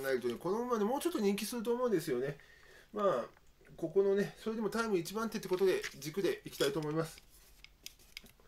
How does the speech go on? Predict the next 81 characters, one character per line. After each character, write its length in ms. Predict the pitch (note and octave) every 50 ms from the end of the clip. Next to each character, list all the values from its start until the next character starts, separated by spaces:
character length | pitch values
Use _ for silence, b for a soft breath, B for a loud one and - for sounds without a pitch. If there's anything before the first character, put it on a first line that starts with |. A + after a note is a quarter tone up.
| B B B B B B
ま 60 | -
あ、 40 | E3
そ 100 | D#3+ F#3+
し 80 | F3 -
て 100 | - G3
四 300 | G3 G#3 A3+ A#3 A3+ G3+
番、 240 | E3 C#3+ B2+ A#2 A2+
ル 140 | A#2 B2
ク 160 | A#2+ - G3+ G3+
シ 160 | - A#3 A#3
オ 140 | G#3 F3 B2
ン。 100 | G2 - - -
現 180 | - F3 E3
在 120 | B2 G2+ G#2
二 100 | A2 A2+
番 180 | C#3 D3+ E3+
人 140 | F#3 F3+ E3
気。 140 | - - - B B B B B B B B B
ま 60 | G#3+
あ、 40 | G3
実 240 | - G3+ G#3+ A3 A3
質、 440 | G#3 - - - C#4+ C4 - D4+ C#4+ C#4+ C#4+ - - F3 F#3 G#3 A3+
ま 140 | C4+ C4 A3
あ、 40 | D#3+
重 220 | D3+ G3+ A#3 B3+
賞 440 | A#3+ - C#4+ C#4+ D4 D4 D4 D4+ D#4
オ 60 | D#4
ー 40 | D#4
プ 100 | D#4 C#4
ン 60 | A#3
と 100 | G#3 G3+
ね、 120 | G3 F#3
二 180 | F3+ F#3+ G3+ G3
着、 280 | - A#3 A#3 A#3 - C4+ - -
四 200 | F3 G3+ B3 C#4
着、 200 | B3+ D4+ C4+ C#4
四 160 | C4+ D4 D#4 D4+
着 180 | - C4 G#3+
と 100 | - -
健 260 | - - F#3 G3 G#3+
闘 120 | G3+ B3+ B3+
し 60 | A#3+
て 80 | - B3
ま 100 | A#3+ A3+
す。 80 | -
九 200 | - - A#3 B3
州 120 | - C#4+ C4+
サ 140 | B3+ D4
ン 60 | C#4 C4+
バ。 180 | D#3+ - - - B B B B B B B B B B B B B B
ま 540 | - A3 G#3+ G#3 G3+ G3 F#3 F3+ E3+ D#3+ C#3 C3 C3 B2+ D2+ - -
あ、 40 | -
そ 120 | - F#3+
う 80 | F3 D3
で 80 | B2
す 100 | - D3
ね、 80 | D3+ D3+
小 120 | - D#3
倉 180 | D3 G3+ G3 F#3
二 100 | F#3 F#3+
歳 260 | F#3 A3 G3+ G3 G3+
ス 60 | G3+
テ 120 | - A3+ G#3+
ー 80 | G#3 G#3
ク 100 | G#3+ G3
ス 100 | - G3
の 80 | E3 C#3
四 260 | C#3+ D#3+ F3+ F#3 F3+
着 280 | - F#3+ F3+ F3+ F#3
の 140 | E3+ D3 C3
時 240 | - C#3+ - - E3+
に 140 | D3+ C3+ C3+
は、 180 | D3+ E3+ D#3+ - -
ま 80 | E3+
あ、 40 | D#3
よ 120 | E3 F3+
か 100 | F3+ F#3+
よ 140 | F3+ F3+ F#3
か 160 | F3+ F#3 E3
の、 400 | D#3+ F3 F3+ F3+ E3 C3+ A2 - -
ま 460 | - - C#3+ C#3 B2 G#2 F2+ D#2+ -